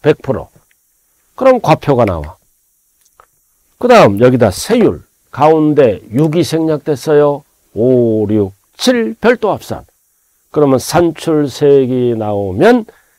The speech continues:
재산세로 부과된 세액은 공제한다. 그래서 가장 중요한 숫자 십이억, 구억, 오억, 팔십억. 과세 표준을 물어볼 때는,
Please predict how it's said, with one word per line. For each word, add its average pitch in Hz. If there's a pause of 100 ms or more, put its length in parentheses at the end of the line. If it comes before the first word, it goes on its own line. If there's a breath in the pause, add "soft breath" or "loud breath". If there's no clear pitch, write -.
(260 soft breath)
재산세로 185
부과된 165
세액은 135
공제한다. 87 (320)
그래서 98
가장 180
중요한 147
숫자 - (800)
십이억, 147 (240)
구억, 113 (220)
오억, 196 (220)
팔십억. 113 (140)
과세 107 (160)
표준을 196
물어볼 160
때는, 208